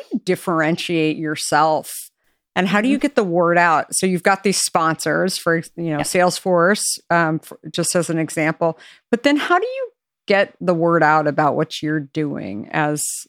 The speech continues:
Speaker 1: I mean, obviously you get great guests and all the,
Speaker 2: Yeah.
Speaker 1: there's a lot of pull in that way, but what do you think is,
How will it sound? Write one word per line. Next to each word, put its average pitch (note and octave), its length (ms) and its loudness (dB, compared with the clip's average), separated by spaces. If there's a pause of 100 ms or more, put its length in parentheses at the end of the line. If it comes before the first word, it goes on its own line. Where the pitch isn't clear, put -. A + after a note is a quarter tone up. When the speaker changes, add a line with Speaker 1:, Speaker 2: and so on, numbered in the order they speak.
(520)
Speaker 1:
I - 80 -10
mean, E3 160 0
obviously D3 840 -2
you D3+ 160 -8
get D3 220 -6
great C#3 260 -6
guests C4+ 440 2
and F3 80 2
all F#3 180 4
the, F#3 260 2
Speaker 2:
Yeah. F#3+ 180 -2 (100)
Speaker 1:
there's G#3+ 180 0
a G3+ 60 -2
lot F#3+ 180 4
of F3 100 -2
pull F#3 380 2 (500)
in F3+ 180 2
that F3+ 220 2
way, D#3+ 220 2
but D#3+ 260 0 (360)
what A#3+ 220 -4
do D4 40 0
you E4 160 0
think G#3+ 380 -4
is, E3 540 -2